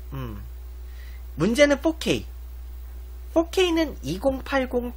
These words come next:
T, 티아이까지는 가야 육십 프레임이 사수가 돼요. 음. 원래 바-, 그, 방송 송출하면 화질이 육십 프레임까지가 나오잖아요.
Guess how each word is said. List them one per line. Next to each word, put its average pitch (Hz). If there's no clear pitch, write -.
T, -
티아이까지는 320
가야 180
육십 -
프레임이 135
사수가 -
돼요. -
음. 110
원래 -
바-, -
그, 123
방송 202
송출하면 262
화질이 196
육십 110
프레임까지가 135
나오잖아요. 98